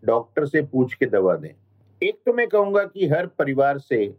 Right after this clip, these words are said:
कि अपने डॉक्टर से पूछ के रख लें कि अगर बुखार है तो हम क्या दवा लें जब तक आपके पास ना आए। तो अपनी मर्जी से कोई दवा ना लें,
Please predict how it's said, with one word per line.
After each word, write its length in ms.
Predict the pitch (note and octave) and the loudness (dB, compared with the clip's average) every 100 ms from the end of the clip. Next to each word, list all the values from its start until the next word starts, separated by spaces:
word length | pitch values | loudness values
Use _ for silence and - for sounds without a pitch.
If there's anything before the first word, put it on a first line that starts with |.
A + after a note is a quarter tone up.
| _ _ _ _ _ C#3 | _ _ _ _ _ 0
कि 80 | |
अपने 300 | C#3 - F3+ | 0 0 -2
डॉक्टर 360 | F3+ D#3+ C#3+ F3 | 0 -2 -2 -2
से 100 | E3 | -2
पूछ 320 | C3 F#3+ F#3+ | 0 0 0
के 160 | - F#3 | 0 0
रख 200 | C#3 - | 0 -2
लें 220 | A2+ C#3 | -2 -4
कि 300 | C#3+ _ A#2+ | -8 _ 0
अगर 240 | B2 C3 B2 | 2 2 0
बुखार 400 | A2 - C3+ C#3 | -2 0 0 2
है 120 | C#3 | 0
तो 100 | C#3 | 0
हम 120 | C3+ | -2
क्या 220 | B2+ C#3+ C#3 | -2 -2 0
दवा 280 | - B2 | 0 2
लें 180 | B2 C3+ | 0 -2
जब 180 | A#2+ A#2 - | -2 -2 -2
तक 160 | - | -2
आपके 300 | A2+ - - | -2 -4 -6
पास 280 | A#2 B2 A#2+ A2+ | -2 -2 -2 -4
ना 180 | A2 | -2
आए। 180 | G2 F#2 | 0 -2
तो 240 | F2+ - - _ _ _ _ | -6 -10 -12 _ _ _ _
अपनी 260 | - F3 | -6 -2
मर्जी 340 | F3+ D3+ C#3+ D3 | 0 0 0 0
से 120 | D3+ | 0
कोई 240 | D3 C3+ C3 | 2 0 2
दवा 260 | B2+ C3+ | 2 2
ना 200 | C3 B2+ | 2 0
लें, 240 | C3 C#3 | 0 -2